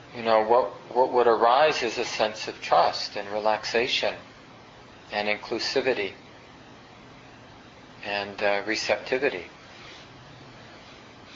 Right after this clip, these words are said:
and tolerance for what's difficult, because we know it's just a visiting difficulty. Like the Buddha said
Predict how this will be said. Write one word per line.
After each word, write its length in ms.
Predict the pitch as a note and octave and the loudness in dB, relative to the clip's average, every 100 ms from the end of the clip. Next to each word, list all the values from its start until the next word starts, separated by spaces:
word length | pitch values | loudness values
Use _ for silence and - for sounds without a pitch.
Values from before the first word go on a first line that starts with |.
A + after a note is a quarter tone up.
| - - - - | -20 -20 -20 -8
and 160 | A#2 G#2+ | -6 -4
tolerance 1040 | - C3+ D3 B2 G2+ F#2 - - - - - | 2 4 6 4 2 -4 -6 -4 -2 -6 -4
for 120 | A#2 G#2+ | 0 2
what's 280 | G#2+ - | 2 0
difficult, 520 | - B2 - - G2 - - - - - - - - - - - - - - A2+ | -6 -6 -6 -2 -2 -4 -12 -20 -20 -20 -20 -20 -20 -20 -20 -20 -20 -20 -8 -6
because 360 | A2 B2+ G#2 | -2 0 0
we 140 | A#2+ A#2 | 0 2
know 300 | A#2 A#2 A#2 | 6 6 6
it's 260 | G#2+ - | 4 -4
just 220 | A2 - | -8 -4
a 40 | A2+ | -4
visiting 680 | - A#2+ C#3 A#2 A#2 G#2+ G#2 - - - - - - | -2 0 2 2 2 0 -6 -14 -20 -20 -20 -18 -2
difficulty. 640 | A#2 - - G#2 - F#2 - - - - - - - - - - - - - - - | -2 -2 -2 -2 -2 -8 -12 -18 -20 -20 -20 -20 -20 -20 -20 -20 -20 -20 -20 -20 -4
Like 160 | A2+ - | -4 -2
the 80 | A2+ | 2
Buddha 320 | A#2+ A#2+ A#2 | 4 4 4
said 500 | - B2+ A#2 A2 | 2 2 4 4